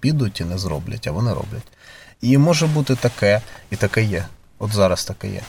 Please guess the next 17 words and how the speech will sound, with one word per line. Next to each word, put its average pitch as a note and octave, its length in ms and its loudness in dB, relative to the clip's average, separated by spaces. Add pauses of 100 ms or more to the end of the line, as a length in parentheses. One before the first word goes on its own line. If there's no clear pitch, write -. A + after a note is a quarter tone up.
(460)
Коли B2+ 840 6 (400)
наші, A#2 460 2
е, F#2 600 -2
хлопці G#2+ 360 -4
десь G2 420 -4 (180)
можуть F#2 220 -6
бути F#2 260 -10
у F2+ 60 -8
будинку, F#2+ 540 -6 (320)
а A2 200 2
десь A#2+ 420 2 (500)
отак A2 420 4
от, - 300 -6
е, G2 280 -2 (100)
через G#2 360 -2
дорогу E3+ 720 2
або, A2 520 2